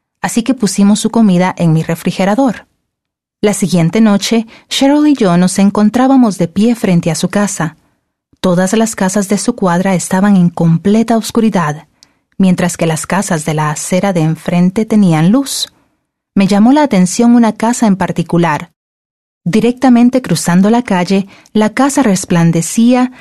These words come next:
y había gente sentada en el pórtico frente a la casa, hablando, riéndose y pasando un buen rato.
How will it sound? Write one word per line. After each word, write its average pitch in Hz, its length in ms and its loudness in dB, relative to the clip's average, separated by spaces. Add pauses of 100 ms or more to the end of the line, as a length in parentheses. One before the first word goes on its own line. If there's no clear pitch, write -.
(220)
y 214 160 2
había 254 300 2
gente 262 360 2
sentada 196 560 0
en 196 80 2
el 170 120 0
pórtico 220 480 -2
frente 170 360 0
a - 20 0
la 160 120 -2
casa, 214 460 -4 (360)
hablando, 190 720 0
riéndose 208 680 2
y 196 80 0
pasando 269 460 0
un 208 100 4
buen 170 200 0
rato. 160 420 -4